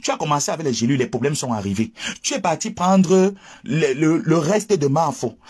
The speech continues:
avec celle qui était là-bas au Royaume-Uni, qui vendait les huiles. Tu as mis à terre, tu es venu clasher. Toutes ces personnes qui tournent autour de toi, tu les amènes toujours sur Facebook, tu les mets à terre, tu les clashes. Il y a un trophée qu'on te donne, John Bap.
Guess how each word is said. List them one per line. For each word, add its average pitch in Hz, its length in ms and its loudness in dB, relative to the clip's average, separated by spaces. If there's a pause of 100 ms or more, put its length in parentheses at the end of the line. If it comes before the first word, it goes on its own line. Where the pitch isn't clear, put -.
(100)
avec 185 360 -2
celle 185 280 -2
qui 170 140 -6
était 143 180 -2
là-bas 139 580 -2
au 147 100 2
Royaume-Uni, 117 680 0 (880)
qui 190 140 0
vendait 120 280 0
les 117 160 -2
huiles. 110 320 -4 (540)
Tu - 100 -2
as 180 120 -2
mis 156 120 -2
à 127 120 0
terre, 139 340 -2
tu - 80 -6
es 147 40 -4
venu 120 200 2
clasher. 104 400 -6 (800)
Toutes 339 140 4
ces 202 160 -2
personnes 143 380 -4
qui 147 120 -10
tournent 135 180 -2
autour 120 240 -2
de 101 100 0
toi, 104 220 -2 (260)
tu 233 100 -4
les 175 200 0
amènes 143 180 -4
toujours 117 220 -6
sur - 160 -8
Facebook, 107 400 -6
tu - 80 -6
les 135 120 -2
mets 120 100 -4
à 110 100 -6
terre, 113 260 -6
tu 113 120 -6
les - 100 -4
clashes. - 400 -6 (440)
Il 190 80 2
y 190 40 6
a 175 40 4
un 170 60 0
trophée 131 400 -6
qu'on 120 160 -4
te 113 120 -6
donne, 95 240 -2
John 101 180 -4
Bap. 95 240 -10